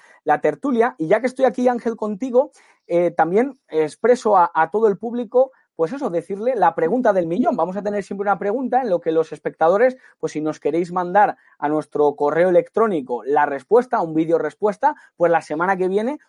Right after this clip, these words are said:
os lo publicamos y os podéis ver aquí en, en Alerta Joven para que os pueda salir. Aquí está, si tenéis alguna duda, cualquier cosa, y ese vídeo que nos queráis mandar, un vídeo cortito, respondiendo a la pregunta en estado de alarma, eh, T V arroba gmail punto com. También para bajaros la plataforma podéis consultar en ese correo.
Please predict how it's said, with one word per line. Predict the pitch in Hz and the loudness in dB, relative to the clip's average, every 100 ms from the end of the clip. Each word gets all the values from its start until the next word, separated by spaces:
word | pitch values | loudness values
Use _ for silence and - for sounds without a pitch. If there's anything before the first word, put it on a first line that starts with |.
| _ | _
os | 170 156 | 0 2
lo | 151 | 0
publicamos | 147 147 143 175 262 214 | 0 -2 0 0 -2 -4
y | |
os | 175 | -4
podéis | - 151 156 | 0 2 2
ver | 143 156 | 2 0
aquí | 143 180 | 0 -4
en, | 233 170 - | -4 -6 -8
en | 151 | -8
Alerta | 143 151 170 170 165 | -6 0 0 2 -2
Joven | 156 190 247 302 _ _ - | 0 0 0 -6 _ _ 0
para | 165 190 | 2 2
que | 190 247 262 | 4 2 2
os | 156 151 | -2 -4
pueda | - 160 160 147 139 | 0 2 4 2 0
salir. | 127 120 120 | -6 -10 -10
Aquí | - | -6
está, | 170 - 247 330 | -6 0 0 0
si | - 147 | -6 -12
tenéis | 139 147 151 - _ _ | -10 -8 -8 -10 _ _
alguna | 131 139 143 147 | -4 -4 -2 -4
duda, | 175 269 226 | -2 -2 -4
cualquier | 165 185 | -4 -4
cosa, | 185 185 | -6 -4
y | 160 190 | -2 -2
ese | 196 190 | -4 -6
vídeo | 226 214 | -4 -4
que | 175 | -4
nos | 165 156 | -6 -4
queráis | 165 170 | -2 -2
mandar, | 156 165 254 294 - | -4 -2 0 -2 -6
un | 160 170 | -14 -10
vídeo | 170 170 | -4 -2
cortito, | 170 156 233 226 302 - _ _ | -2 -2 -4 0 0 -2 _ _
respondiendo | 160 156 165 180 190 | -6 0 0 2 2
a | |
la | 180 | 2
pregunta | 180 214 269 262 | 2 0 2 2
en | 196 | 0
estado | 165 220 208 180 | -2 2 4 6
de | |
alarma, | 185 240 247 285 285 _ _ - | 6 4 0 -4 -6 _ _ 0
eh, | 160 160 160 | 4 6 4
T | 196 | 4
V | 214 262 294 | 2 2 -2
arroba | - 160 180 185 | 0 0 2 0
gmail | 175 190 233 | -2 -8 -8
punto | 175 175 165 160 | -6 -4 -4 0
com. | 311 302 | -2 -2
También | 156 175 | -6 -2
para | 175 | 0
bajaros | 160 156 170 | 2 0 -2
la | 170 165 | -4 -4
plataforma | 160 165 214 233 185 | -4 -6 -6 -8 -6
podéis | 151 156 | -6 -6
consultar | 165 156 143 151 | -10 -6 0 0
en | 151 | -2
ese | 151 151 | -8 -4
correo. | 139 127 120 | -2 -2 -4